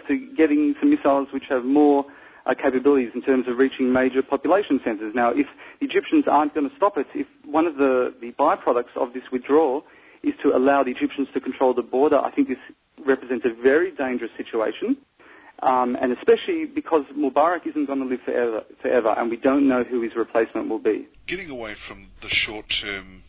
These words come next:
Speaker 2: security and, um, terrorism considerations for a minute, what about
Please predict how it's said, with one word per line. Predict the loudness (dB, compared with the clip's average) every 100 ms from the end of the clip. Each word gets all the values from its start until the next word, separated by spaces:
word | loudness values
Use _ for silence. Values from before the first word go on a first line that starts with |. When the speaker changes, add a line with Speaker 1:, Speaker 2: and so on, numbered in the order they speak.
| -20
Speaker 2:
security | -12 -12 -10 -12 -10 -10 -10 -10
and, | -12 -20 -20 -18 -18
um, | -20 -20 -20 -20 -20 -20 -20 -10
terrorism | -8 -8 -10 -14
considerations | -16 -18 -16 -14 -12 -12 -14 -18
for | -16
a |
minute, | -14 -14 -16 -20 -20 -20 -20 -20 -10
what | -8
about | -6 -6